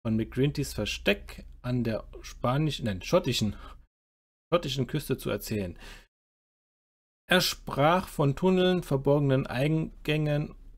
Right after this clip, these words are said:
von See und Land aus und wie man sie erreichen konnte.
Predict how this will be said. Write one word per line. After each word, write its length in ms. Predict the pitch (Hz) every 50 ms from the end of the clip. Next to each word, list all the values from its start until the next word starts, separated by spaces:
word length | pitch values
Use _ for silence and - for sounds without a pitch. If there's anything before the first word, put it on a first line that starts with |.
| _ - -
von 300 | - - - 117 113 113
See 320 | 110 117 127 135 143 147
und 260 | 147 - 107 101 104 -
Land 300 | 117 117 151 185 190 -
aus 680 | - 160 156 160 160 156 - - - - - - - - - - _ _ _
und 380 | 165 190 208 208 202 202 - -
wie 280 | - 113 110 120 123 127
man 360 | 127 127 131 135 143 - 107
sie 280 | 98 101 101 101 104 -
erreichen 520 | 151 160 147 113 98 95 98 - 113 101
konnte. 400 | - - 92 90 - - 76